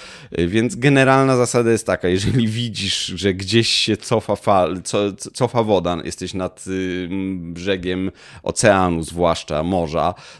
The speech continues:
to nie raduj się, nie idź, y, zwiedzać, tylko zwiewaj, a najlepiej ostrzeż innych i z-, o tym jeszcze będę mówił, i zwiewaj w jakieś wysokie miejsce, niekoniecznie na wysoki budynek blisko brzegu, bo ten budynek może tego nie wytrzymać.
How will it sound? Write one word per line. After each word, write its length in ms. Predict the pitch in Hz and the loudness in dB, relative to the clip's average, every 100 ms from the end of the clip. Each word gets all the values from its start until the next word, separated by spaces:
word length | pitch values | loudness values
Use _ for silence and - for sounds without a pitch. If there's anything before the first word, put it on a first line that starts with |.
| - | 0
to 320 | 98 101 104 | 4 4 4
nie 260 | 110 113 117 | 2 2 2
raduj 400 | 131 123 98 95 | 2 0 0 -4
się, 240 | - 104 | -2 -2
nie 240 | 98 104 95 | 2 2 2
idź, 400 | 90 80 - 95 | 0 -4 -6 -2
y, 280 | 92 90 87 | 0 0 -2
zwiedzać, 680 | 90 95 90 76 104 127 - | -4 0 0 2 0 0 -4
tylko 600 | 117 113 135 127 131 120 117 | -4 0 2 4 4 2 -2
zwiewaj, 580 | 113 110 92 73 78 | -4 2 2 2 0
a 100 | - 95 | 0 -2
najlepiej 340 | 95 92 104 | -2 -2 0
ostrzeż 480 | 110 - - 104 - | 0 -2 -4 -4 -4
innych 420 | 104 104 98 - | -2 0 -2 -4
i 60 | 98 | -8
z-, 200 | 90 92 | -6 -6
o 100 | 82 | -4
tym 160 | 90 | -4
jeszcze 200 | 85 - | -4 -4
będę 180 | 87 87 | -4 -2
mówił, 320 | 92 87 85 | -2 -4 -6
i 80 | 92 | -6
zwiewaj 600 | 90 95 110 95 95 92 | -4 0 2 2 0 -2
w 80 | 85 | -2
jakieś 360 | 98 - 95 | -4 -2 -8
wysokie 440 | 87 98 104 - 98 | -6 -6 -6 -4 -2
miejsce, 440 | 98 104 - 117 | -2 -2 -4 -4
niekoniecznie 640 | 101 90 101 98 98 95 92 | -4 -2 -2 -2 -2 -6 -4
na 120 | 90 | -4
wysoki 380 | 87 - 92 98 | -4 -6 -8 -6
budynek 460 | 90 95 87 87 | -6 -2 -2 -4
blisko 320 | 87 - - | -8 -8 -8
brzegu, 340 | 87 82 87 82 | -8 -4 -6 -6
bo 60 | |
ten 180 | 80 82 | -8 -8
budynek 300 | 90 87 87 | -6 -6 -6
może 140 | 90 87 | -8 -8
tego 200 | 92 92 | -6 -2
nie 140 | 95 | -2
wytrzymać. 680 | 92 101 - 107 117 - | -2 -8 -6 -4 -2 -4